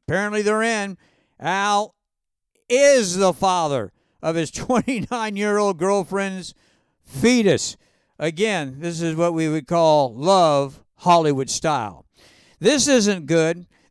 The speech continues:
There are rumors of more casting couch situations out there involving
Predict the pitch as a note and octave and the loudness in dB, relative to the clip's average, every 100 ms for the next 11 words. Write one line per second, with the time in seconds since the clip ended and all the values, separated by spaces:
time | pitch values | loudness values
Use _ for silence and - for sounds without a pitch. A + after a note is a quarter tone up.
0 | - E3+ G#3+ A3+ G#3+ A3 G#3 A3 A3+ A#3 | -6 -4 -2 0 0 2 2 2 4 0
1 | G3 F#3+ D#3+ G#3 G#3+ G#3 - G#3 G#3+ B3 | -2 -4 0 2 2 0 -6 -10 -6 -6
2 | - B3+ A#3+ G#3+ G3 F#3+ G3+ G#3 - - | -6 -8 -8 -8 -6 -4 -4 -6 -8 -4
3 | G#3 A3 A3+ A#3+ A3 A#3 A#3 G#3 D#3+ D3 | 0 0 -2 -2 -2 -2 -4 -8 -6 -4
4 | C#3 A#2+ C#3 C3 D#3 _ _ E3 F3 E3+ | -4 -4 -4 -4 -6 _ _ -8 -6 -2
5 | F#3 F#3+ F#3 F#3 | -2 -2 -8 -10